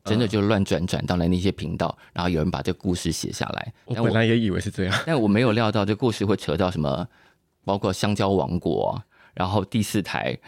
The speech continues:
Speaker 1: 然后旅行社、宗教、地下电台、还盖台，还有算命等等的这些。
Speaker 2: 嗯。
Speaker 1: 我说，“啊，这个是，是我们平常都会接触到的事情，但我们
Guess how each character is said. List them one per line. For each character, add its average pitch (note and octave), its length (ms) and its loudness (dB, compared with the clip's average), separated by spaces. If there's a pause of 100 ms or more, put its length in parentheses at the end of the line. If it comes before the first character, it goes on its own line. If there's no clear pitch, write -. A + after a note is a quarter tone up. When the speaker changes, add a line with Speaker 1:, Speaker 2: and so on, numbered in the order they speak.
(100)
Speaker 1:
然 - 120 -8
后 F#2+ 240 0
旅 F2+ 160 2
行 F2+ 260 0
社、 F#2+ 280 2
宗 G#2+ 300 2
教、 G2 200 2
地 G#2+ 160 0
下 F#2+ 180 0
电 F#2 220 0
台、 - 120 -6
还 - 160 -4
盖 F#2 240 0
台， A#1 260 -4
还 F#2 120 -2
有 F#2+ 80 0
算 G2+ 240 -2
命 G2+ 160 2
等 G#2 200 0
等 G#2+ 120 0
的 F#2 60 0
这 G#2+ 160 0
些。 G2+ 80 -2
Speaker 2:
嗯。 G2 60 0
Speaker 1:
我 F2+ 80 0
说 C3 100 0
，“啊， C#3+ 160 -8 (640)
这 - 160 -2
个 A#3 100 2
是， G3 180 2
是 F#3 220 4
我 G2+ 180 4
们 A2 220 4 (100)
平 G#2+ 260 2
常 F#2+ 400 2 (240)
都 D#3 180 4
会 D#3 140 4
接 G2+ 180 0
触 G2 120 -2
到 F#2 120 2
的 E2 80 0
事 E2 160 -2
情， B1+ 280 -8 (120)
但 C3+ 140 0
我 G#2+ 100 4
们 F2+ 140 0